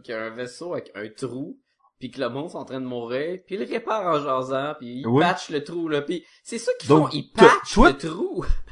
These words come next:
Speaker 2: toi, tu crois pas que la destinée guide nos actions, mais dis-moi donc, euh, ne trouves-tu donc pas que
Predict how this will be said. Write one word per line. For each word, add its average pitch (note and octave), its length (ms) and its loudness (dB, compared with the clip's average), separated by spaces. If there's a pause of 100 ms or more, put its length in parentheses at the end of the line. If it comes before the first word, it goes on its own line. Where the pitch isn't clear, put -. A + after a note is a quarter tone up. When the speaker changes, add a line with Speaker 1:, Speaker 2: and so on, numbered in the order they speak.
(220)
Speaker 2:
toi, C4+ 220 6
tu - 140 -6
crois C3+ 320 2
pas F3+ 300 0
que C3+ 80 2
la A#2 240 6
destinée A#2 680 0
guide A#2 340 2
nos G#2+ 300 0
actions, B3 480 0
mais C3+ 160 2
dis-moi F3+ 320 0
donc, A#3+ 400 0
euh, C3 240 4
ne C3 120 2
trouves-tu E3+ 600 -8
donc D3 280 0
pas G3 240 2
que D#3+ 440 4